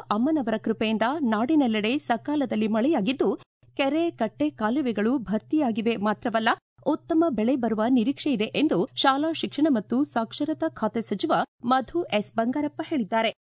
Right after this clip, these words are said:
ಸಾಗರ ತಾಲೂಕಿನ ಸಿಗಂದೂರಿನ ಶ್ರೀ ಚೌಡೇಶ್ವರಿ ಅಮ್ಮನವರ ಸನ್ನಿಧಿಯಲ್ಲಿ ನವರಾತ್ರಿ ಅಂಗವಾಗಿ ಏರ್ಪಡಿಸಲಾಗಿದ್ದ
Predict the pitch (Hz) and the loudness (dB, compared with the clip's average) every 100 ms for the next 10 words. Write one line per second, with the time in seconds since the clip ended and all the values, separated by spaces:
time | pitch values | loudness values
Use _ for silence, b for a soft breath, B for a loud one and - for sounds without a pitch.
0 | _ - 339 330 381 392 247 220 226 214 | _ 0 2 4 0 0 0 -2 -2 -2
1 | 247 349 - 220 285 302 226 214 233 - | -2 -4 -4 -2 0 0 -2 0 -2 -4
2 | B - 320 320 277 220 233 294 - 311 | B -6 0 0 2 0 0 -2 -2 -2
3 | - 214 247 311 233 220 - 214 302 - | -2 0 2 2 0 -2 -2 -2 0 0
4 | 226 220 370 - 240 277 302 330 320 349 | 0 2 -2 -2 0 2 2 0 0 -2
5 | - 226 285 233 214 - 240 247 302 285 | 0 0 0 -2 -2 -2 -2 -2 -4 -2
6 | 233 214 240 | -2 -2 0